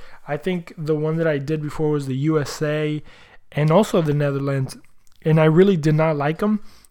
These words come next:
because they look like training jerseys. This one kinda also gives you that training jersey vibe,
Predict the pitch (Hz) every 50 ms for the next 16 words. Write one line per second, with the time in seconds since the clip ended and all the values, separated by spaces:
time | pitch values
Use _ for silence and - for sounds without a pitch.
0 | - 147 143 - - 165 151 156 151 139 143 160 160 - 175 143 123 - - -
1 | 151 160 175 180 180 170 185 190 196 196 202 226 233 226 - - - - - -
2 | - - - - 160 165 240 269 - - 285 262 226 - - 226 226 220 214 190
3 | 180 160 180 202 208 - 233 220 202 185 226 220 202 202 220 214 208 180 151 -
4 | 190 196 196 196 190 175 190 190 196 180 190 180 160 156 160 165 180 196 208 202
5 | 196